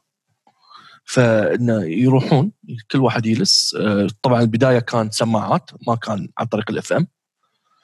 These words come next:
بعدين شوي شوي صار الحين أنت تجلس سيارتك، تشوف الفيلم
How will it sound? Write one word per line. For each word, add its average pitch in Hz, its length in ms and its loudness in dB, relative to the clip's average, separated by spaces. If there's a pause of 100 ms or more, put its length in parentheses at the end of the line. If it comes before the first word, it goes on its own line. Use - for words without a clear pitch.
(180)
بعدين 120 320 0
شوي 117 220 2
شوي 220 280 0
صار - 280 2
الحين 170 340 -2
أنت 156 140 -6
تجلس 117 280 -4
سيارتك، 113 540 0 (1300)
تشوف - 220 -2
الفيلم 208 400 0